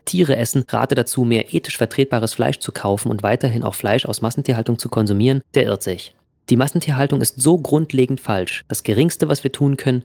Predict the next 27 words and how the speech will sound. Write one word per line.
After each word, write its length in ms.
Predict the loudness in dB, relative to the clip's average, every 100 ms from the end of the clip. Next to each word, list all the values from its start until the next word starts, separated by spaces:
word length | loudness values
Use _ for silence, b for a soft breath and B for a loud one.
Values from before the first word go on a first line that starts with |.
| -6
ist 160 | -6
aufzuhören, 680 | -2 -2 0 0 2 2 0 -2
sie 140 | -2
mit 120 | -2
unserem 360 | 2 2 4 2
Geld 180 | 0 -2
zu 100 | -4
unterstützen. 520 | -6 -6 -6 -6 -10 _ _ _ _ _ _ _ _ _
Es 160 | -2 2
mag 280 | 2 2
möglich 320 | 0 0 -2 0
sein, 180 | 0
durch 120 | -2 -4
den 140 | -4
Einkauf 480 | 0 0 2 0 -2
bei 120 | -4
gut 340 | 0 0 2
ausgewählten 640 | 0 0 0 0 0 0 -6
kleinen 360 | -4 0 0
Mastbetrieben 640 | 0 -2 -2 -2 0 2
seinen 220 | 0 -2 -4
Fleischkonsum 680 | -2 -2 0 0 2 2
etwas 380 | 2 0 0 0
weniger 320 | 0 0 0
verwerflich 460 | -2 -2 -2 -4 -6
zu 100 | -4
machen. 320 | -4 -4 -10